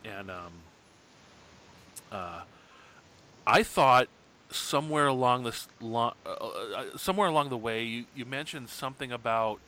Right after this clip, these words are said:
having arcs, uh, take place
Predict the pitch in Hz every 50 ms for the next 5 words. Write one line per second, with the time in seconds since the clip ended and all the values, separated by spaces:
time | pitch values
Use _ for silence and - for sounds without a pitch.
0 | - - - - - - _ - - - - - 127 123 127 123 131 120 117 110
1 | 107 101 98 95 - _ - - - - - - - - - - - - - -
2 | 117 117 120 120 117 - - - - - - - - - - - - - - -
3 | - - - - - - - - - - - 117 107 101 98 95 92 95 - -
4 | - - _ - - - - - - - - 143 139 117 - - - 131 123 120
5 | 120 117 - - - -